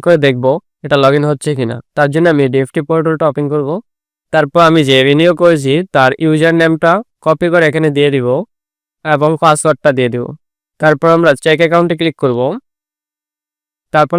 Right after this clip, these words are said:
log in-এ ক্লিক করব। তো দেখতে পারলেন আমার ডিএফটি পোর্টালটা log in হয়ে গিয়েছে, আমি রিনিউ করে ফেলেছি। তো এই ছিল ডিএফটি পোর্টাল ওল্ড ইউজার কীভাবে রিনিউ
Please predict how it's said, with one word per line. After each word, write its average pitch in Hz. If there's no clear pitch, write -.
log 135
in-এ 127
ক্লিক 123
করব। 123
তো 175
দেখতে 156
পারলেন 139
আমার 139
ডিএফটি 143
পোর্টালটা 165
log 131
in 127
হয়ে 127
গিয়েছে, 147
আমি 135
রিনিউ 151
করে 170
ফেলেছি। 127
তো 139
এই 170
ছিল 196
ডিএফটি 139
পোর্টাল 160
ওল্ড 156
ইউজার 143
কীভাবে 147
রিনিউ 151